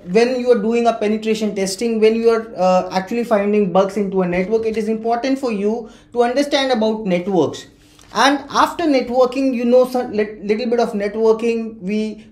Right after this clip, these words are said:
uh, we have added Python programming in this course. Why Python? Python is one of the very best programming languages, uh, for hackers. That's why we have added Python programming languages in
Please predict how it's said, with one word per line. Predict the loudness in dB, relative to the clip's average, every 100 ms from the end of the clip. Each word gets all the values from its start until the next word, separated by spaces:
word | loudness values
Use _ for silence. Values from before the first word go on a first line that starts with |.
| _ -4
uh, | 0
we | 2
have | 2
added | 4 4 2 -2 -2
Python | 2 2 2 2 2
programming | 2 2 4 4 4 2 2 -2 0
in | 0 4
this | 2 0
course. | 0 0 0 -6 -20 -20 -20 _ 0
Why | 2 4
Python? | 4 4 6 4 0 0
Python | -2 0 2 2
is | 2
one | 0 0
of | 0 -2
the |
very | -4 0 4 4 2
best | 0 0 -2
programming | -6 -2 0 0 -2
languages, | -2 0 -2 -2 -4 -8 -20 -20 -4
uh, | 0 0
for | -2 2 4
hackers. | 4 4 2 2 0 0 -14 -20 _ -6
That's | -2 2
why | 2 4
we | 4
have | 4
added | 4 4 2 -2 -2
Python | 2 4 2 0
programming | 0 2 0 0
languages | 0 0 0 0 -4 -8 -2
in | 0 0 -2